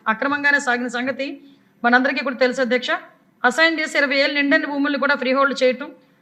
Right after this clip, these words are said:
ప్రభుత్వ భూముల్ని ఫ్రీ హోల్డ్ చేసి తమ పేరు మీద రాసుకోవటం, ఫ్రీ హోల్డ్ నిర్ణయానికి ముందే అమాయకులను అసైన్లకు ఆశ చూపి కారు చౌకగా ఆ భూముల్ని కొట్టేసిన సంగతి కూడా మనందరికీ కూడా తెలుసు, అధ్యక్ష. మా ప్రభుత్వం వచ్చిన తర్వాత ఫ్రీ హోల్డ్ చేసిన భూములు రీవెరిఫికేషన్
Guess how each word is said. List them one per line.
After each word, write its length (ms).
ప్రభుత్వ 340
భూముల్ని 580
ఫ్రీ 100
హోల్డ్ 360
చేసి 260
తమ 180
పేరు 140
మీద 160
రాసుకోవటం, 600
ఫ్రీ 120
హోల్డ్ 280
నిర్ణయానికి 420
ముందే 380
అమాయకులను 440
అసైన్లకు 460
ఆశ 180
చూపి 200
కారు 380
చౌకగా 320
ఆ 40
భూముల్ని 400
కొట్టేసిన 440
సంగతి 480
కూడా 160
మనందరికీ 400
కూడా 80
తెలుసు, 280
అధ్యక్ష. 260
మా 80
ప్రభుత్వం 420
వచ్చిన 260
తర్వాత 300
ఫ్రీ 120
హోల్డ్ 240
చేసిన 220
భూములు 320
రీవెరిఫికేషన్ 680